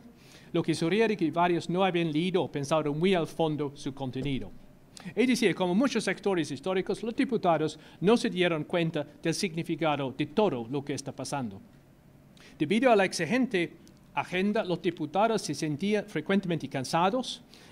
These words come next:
y, como se ha visto, medio dormidos. De vez en cuando faltaban un quórum,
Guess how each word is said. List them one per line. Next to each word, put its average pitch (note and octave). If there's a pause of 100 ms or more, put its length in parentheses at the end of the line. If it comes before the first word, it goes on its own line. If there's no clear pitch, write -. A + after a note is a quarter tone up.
(120)
y, A#3
como D#3+
se D#3+
ha D3
visto, G3+
medio C#3+
dormidos. C3+ (340)
De C#3+
vez E3+
en E3
cuando G#3
faltaban F3 (100)
un D3+
quórum, A#3